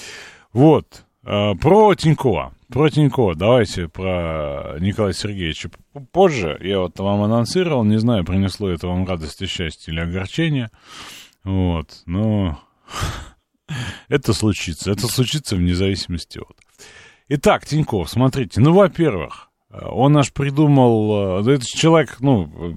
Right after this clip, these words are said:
такого недюжинного природного ума.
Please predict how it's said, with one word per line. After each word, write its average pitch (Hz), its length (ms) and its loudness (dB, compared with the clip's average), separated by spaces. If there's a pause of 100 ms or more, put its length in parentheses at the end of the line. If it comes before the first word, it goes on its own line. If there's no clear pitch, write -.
такого 117 380 2
недюжинного 123 680 6
природного 110 580 0
ума. 92 480 0